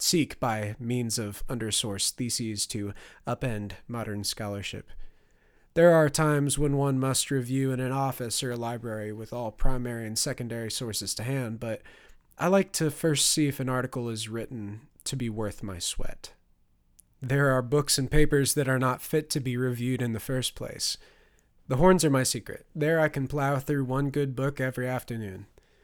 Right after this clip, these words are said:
I find that I can take the same time on twelve bad books. It is so easy to plow through dung. I promise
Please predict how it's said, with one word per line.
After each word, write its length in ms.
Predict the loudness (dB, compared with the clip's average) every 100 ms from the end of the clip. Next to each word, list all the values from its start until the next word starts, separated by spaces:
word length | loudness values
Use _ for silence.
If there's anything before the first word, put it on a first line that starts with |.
| _ _ _ _ _ -12
I 60 |
find 300 | -6 0 4
that 100 | 4
I 100 | 2
can 160 | 2 0
take 240 | 2 0
the 80 | 0
same 320 | 0 4 2
time 320 | 2 2 2 0
on 140 | 0
twelve 420 | 2 2 0 -4
bad 220 | -4 -4
books. 500 | -6 -6 -2 0 0 -4
It 100 | -6
is 120 | -2
so 460 | 0 0 -2 -6 -8 -10
easy 480 | -2 0 0 -2 -6
to 220 | -10 -10
plow 300 | -10 -10 -10
through 200 | -8 -10
dung. 420 | -8 -8 -10 -12 -16 -20 _ _ _ _ _ _ _
I 60 | -2
promise 600 | 6 6 8 6 4